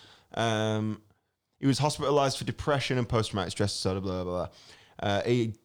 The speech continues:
Speaker 2: dealt drugs to supplement his income, most notably selling cannabis and heroin on the streets while working at a local Brooklyn bodega.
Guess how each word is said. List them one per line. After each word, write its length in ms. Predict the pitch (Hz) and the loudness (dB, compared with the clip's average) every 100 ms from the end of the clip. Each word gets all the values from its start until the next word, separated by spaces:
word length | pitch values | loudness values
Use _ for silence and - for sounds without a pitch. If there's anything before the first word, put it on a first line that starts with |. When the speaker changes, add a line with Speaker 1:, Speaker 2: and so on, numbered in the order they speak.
| _ - | _ 2
Speaker 2:
dealt 240 | 151 131 | 2 4
drugs 260 | 120 135 - | 2 2 0
to 80 | - | -4
supplement 480 | - 127 - 123 110 | -2 -2 0 0 0
his 120 | 110 | 0
income, 420 | 117 107 117 110 | 0 2 2 2
most 240 | 107 107 | 2 0
notably 300 | 117 107 107 | 0 -2 -2
selling 240 | 104 107 110 | -2 0 0
cannabis 320 | 117 110 107 | 0 0 0
and 80 | 104 | 0
heroin 240 | 104 107 | 2 0
on 80 | 104 | 0
the 60 | 104 | -2
streets 340 | - 104 92 | -4 -4 0
while 120 | 101 | 0
working 340 | 104 104 101 101 | 2 0 0 -2
at 60 | 80 | -2
a 20 | |
local 340 | 104 104 104 | -2 -2 -2
Brooklyn 480 | 98 107 98 104 104 | -4 -4 -2 -2 -2
bodega. 680 | 95 95 104 101 95 90 | -2 -2 -2 -2 -2 -4